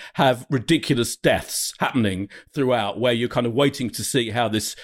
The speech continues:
crazy death was gonna happen, almost like, you know, like they do in Casualty, where they have, like, you have people in a situation, in a, in a clearly a semi-lethal situation, you have to work out how the death's gonna happen. Then I won't enjoy it, but they did. Then they, they start dropping in these ki-, these deaths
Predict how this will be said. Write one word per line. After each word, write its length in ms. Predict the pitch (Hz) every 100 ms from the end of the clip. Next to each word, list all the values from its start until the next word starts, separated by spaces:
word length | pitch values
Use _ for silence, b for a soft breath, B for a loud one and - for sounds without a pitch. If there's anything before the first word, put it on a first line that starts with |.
| B
crazy 360 | - 139 127 -
death 180 | 131 -
was 120 | 95
gonna 200 | 123 110
happen, 240 | 120 87
almost 280 | 131 190 -
like, 160 | 151 120
you 80 | 135
know, 100 | 113
like 200 | 123 120
they 80 | 120
do 180 | 131 113
in 120 | 107
Casualty, 520 | - 131 117 - 104
where 140 | 107
they 100 | 113
have, 240 | 113 127 -
like, 180 | 107 - B
you 80 | 147
have 120 | 143
people 360 | - 139 135 117 B
in 80 | 139
a 60 | 147
situation, 640 | - - 143 139 - 131 -
in 140 | 127 131
a, 60 | -
in 140 | 135
a 60 | 135
clearly 360 | - 180 160 143
a 60 |
semi-lethal 600 | - 175 156 156 147 135
situation, 540 | - - 123 123 120 101
you 60 |
have 100 | 107
to 80 | 117
work 240 | 110 110
out 140 | 90 - B B
how 140 | 131
the 120 | 120
death's 260 | 113 120 -
gonna 180 | - 202
happen. 320 | 120 - 76 - B B -
Then 140 | 160
I 60 | 160
won't 200 | 147 131
enjoy 240 | 131 165
it, 60 | 135
but 120 | 170
they 100 | 196
did. 340 | 165 392 175 -
Then 160 | 233
they, 120 | 233 208
they 160 | 202
start 320 | 185 - 220 160
dropping 360 | 208 220 190
in 240 | 190 226 113
these 360 | 123 127 -
ki-, 180 | - - 135
these 220 | 135 120
deaths 440 | 160 92 - -